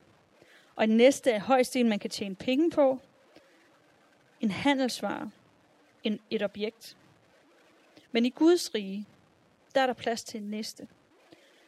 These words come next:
Fuldstændig uden for den samfundsnorm, der ellers var. Og i Guds rige, der ærer og respekterer man næsten, ikke for hvad de gør, men for hvem, dem de er.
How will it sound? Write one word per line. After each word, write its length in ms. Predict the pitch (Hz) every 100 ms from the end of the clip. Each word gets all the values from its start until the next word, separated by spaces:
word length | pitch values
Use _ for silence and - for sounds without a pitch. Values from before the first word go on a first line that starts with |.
| _
Fuldstændig 580 | - 330 320 - 247 240
uden 260 | 254 269
for 120 | 285 214
den 180 | 226
samfundsnorm, 720 | 214 - 226 254 240 - 196 190
der 100 | -
ellers 360 | 285 294 226 -
var. 140 | - 220 _ _ _ _ _ _ _ _ _ _ _ _ _ _ _ _
Og 160 | - 226
i 200 | 240 226 - _ _ -
Guds 340 | 294 330 -
rige, 180 | 220 214
der 140 | 262 - -
ærer 320 | 247 254 302
og 160 | - 220
respekterer 540 | 202 - 220 - 302
man 160 | 269 214
næsten, 480 | 196 190 - 214 -
ikke 220 | 302 330
for 100 | -
hvad 160 | 196 -
de 100 | - -
gør, 220 | 240 294 330 _ _ _ _ _ _ _ _
men 100 | 208
for 140 | -
hvem, 240 | 196 202 -
dem 240 | 240 214
de 120 | - -
er. 200 | 202